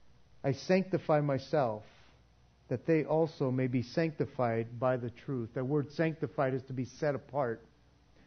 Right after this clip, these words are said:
Jesus says, "I have set myself apart so they can set themselves apart in this world." There, there has to be this difference as Christians that, that, that we no longer want to follow the things of the world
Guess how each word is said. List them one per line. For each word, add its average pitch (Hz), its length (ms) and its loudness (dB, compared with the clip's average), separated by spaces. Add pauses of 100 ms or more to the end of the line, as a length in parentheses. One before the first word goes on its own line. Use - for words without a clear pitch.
(160)
Jesus 160 220 2
says, 156 200 4
"I 160 100 8
have 151 140 4
set 202 280 4
myself 180 440 2
apart 175 420 0
so 165 140 0
they 147 260 2
can 147 320 -6
set 131 200 -6
themselves 117 440 -8
apart 113 360 -10 (340)
in 151 160 2
this 143 240 0
world." 120 380 -4 (1120)
There, 202 140 10
there 196 140 10
has 226 300 4
to 233 100 2
be 214 140 6
this 175 200 8
difference 143 880 2 (640)
as 170 180 4
Christians 196 560 6
that, 175 200 8
that, 170 160 6
that 185 140 8
we 214 160 8
no 214 160 12
longer 220 580 8
want 202 320 6
to 202 100 4 (120)
follow 214 340 12
the 180 140 8
things 208 340 6
of 185 140 8
the 170 80 8
world 175 540 10